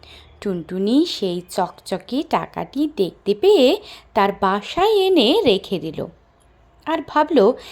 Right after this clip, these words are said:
"ইস, আমি কত বড় লোক হয়ে গেছি। রাজার ঘরে যে ধন আছে, আমার ঘরেও সেই ধন আছে।" তারপর থেকে সে খালি এই কথাই ভাবে আর বলে, "রাজার ঘরে যে ধন আছে,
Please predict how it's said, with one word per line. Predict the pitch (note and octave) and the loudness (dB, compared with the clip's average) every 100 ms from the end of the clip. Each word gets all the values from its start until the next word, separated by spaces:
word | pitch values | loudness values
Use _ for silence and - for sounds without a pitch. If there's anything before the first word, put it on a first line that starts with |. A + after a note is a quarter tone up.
| - - | -20 -4
"ইস, | D#4+ C4+ - - _ - - | -2 -2 -4 -8 _ -20 -14
আমি | - - F3+ G3+ F#4+ | -6 -4 -2 0 2
কত | G#4+ G#4+ | 2 4
বড় | G#4 G3+ G3 G#3+ | 2 4 4 4
লোক | C#4 G3+ - | 4 2 2
হয়ে | G#3 F#3 | -2 -2
গেছি। | F3 F3 - E3+ - _ _ _ _ - | -4 -10 -14 -16 -20 _ _ _ _ -14
রাজার | F#3+ E3+ E3 - E3+ F3+ | -8 -8 -8 -8 -8 -10
ঘরে | - E3 F3 C4+ | -10 -6 -2 0
যে | D4+ A#3 G#3 | 0 -2 -2
ধন | - F3 F3+ | -4 -6 -6
আছে, | F3 E3 - E4 A#4 - - - | -6 -8 -2 0 -2 -6 -20 -8
আমার | - B3 C4+ F#4 | 0 2 4 2
ঘরেও | G4 A#4 G#4 G3+ D4+ | 0 0 2 2 2
সেই | - - B3 G#3 | 0 -2 -4 -4
ধন | - E3+ E3 | -6 -8 -8
আছে।" | D#3 - E3 - _ _ _ _ _ _ - | -10 -12 -16 -16 _ _ _ _ _ _ -10
তারপর | F3 E3+ E3+ F3 - | -8 -6 -8 -10 -10
থেকে | F#3+ D4+ A4+ - - | -6 -4 -4 -6 -20
সে | - - E4 | -12 -8 -4
খালি | F#4 F#4 A#3+ F4 | 2 2 4 4
এই | G4+ G3+ | 4 4
কথাই | G3+ G3 - A#3+ D4 | 2 -2 0 0 2
ভাবে | - E3+ - A4 A#4+ | 0 -4 2 4 4
আর | A#3 F3 | 2 0
বলে, | D#3+ C#3+ C#3 _ _ _ _ _ _ _ _ - | -2 -2 -10 _ _ _ _ _ _ _ _ -6
"রাজার | B3+ C4 C4 C#4 C4+ | 0 2 2 0 0
ঘরে | C4+ C#4 C4 | 0 0 0
যে | B3 | -2
ধন | A#3+ B3 B3 | 0 0 2
আছে, | A3+ G#3 C#4+ | 0 -2 -2